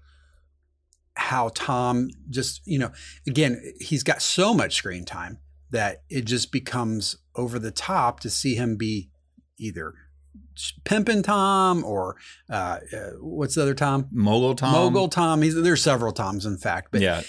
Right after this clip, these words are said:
Speaker 1: yeah, it just, it's, it's too
Speaker 2: Few of them
Speaker 1: much.
Speaker 2: are good.
Speaker 1: <laughs> That's true.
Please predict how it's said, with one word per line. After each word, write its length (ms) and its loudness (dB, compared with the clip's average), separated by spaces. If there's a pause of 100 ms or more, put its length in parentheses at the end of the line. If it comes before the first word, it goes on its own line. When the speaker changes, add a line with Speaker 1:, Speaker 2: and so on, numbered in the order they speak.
(140)
Speaker 1:
yeah, 200 4
it 100 2
just, 280 -2
it's, 180 0
it's 200 0
too 140 2
Speaker 2:
Few 140 8
of 80 6
them 140 8
Speaker 1:
much. 160 6
Speaker 2:
are 40 4
good. 280 2 (560)
Speaker 1:
<laughs> 0 -
That's 640 6
true. 380 4